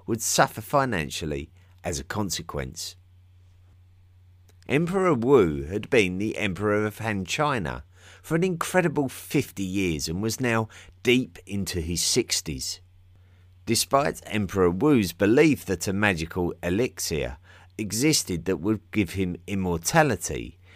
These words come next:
he was also intolerant of witchcraft, and it could be punishable by death. Emperor Wu knew that when his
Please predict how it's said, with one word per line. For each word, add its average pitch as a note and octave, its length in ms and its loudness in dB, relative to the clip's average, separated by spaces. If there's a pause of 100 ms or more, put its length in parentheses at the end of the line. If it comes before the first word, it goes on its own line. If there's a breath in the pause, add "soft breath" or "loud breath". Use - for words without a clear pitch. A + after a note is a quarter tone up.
(120)
he D3 100 0
was E3+ 180 4
also F3+ 340 6
intolerant A2 680 2
of G2+ 160 -6
witchcraft, - 920 -6 (160)
and B2 100 -4
it - 140 -6
could D3 180 -4
be E3 140 -2
punishable F#2 680 -2
by E2 280 0
death. G2 540 -2 (1300 soft breath)
Emperor F2+ 440 0
Wu B2 360 2 (440 soft breath)
knew D#3 320 6
that G#2+ 240 0
when G2+ 240 0
his F2+ 240 -4